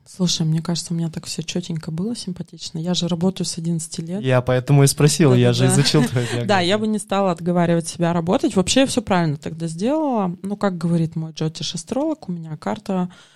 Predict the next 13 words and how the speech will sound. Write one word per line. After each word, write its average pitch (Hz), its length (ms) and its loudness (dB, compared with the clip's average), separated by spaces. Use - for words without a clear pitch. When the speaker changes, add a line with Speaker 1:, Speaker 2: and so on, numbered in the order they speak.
Speaker 1:
с 165 100 -20
детства 185 380 -6
взрослого 170 560 0
человека. 151 540 -2
В 147 60 0
общем-то, 156 380 -4
я 151 200 -4
там 147 300 -6
читаю, 160 400 -2
пишу 160 300 -8
с - 60 -12
трех - 300 -6
лет. 208 300 -4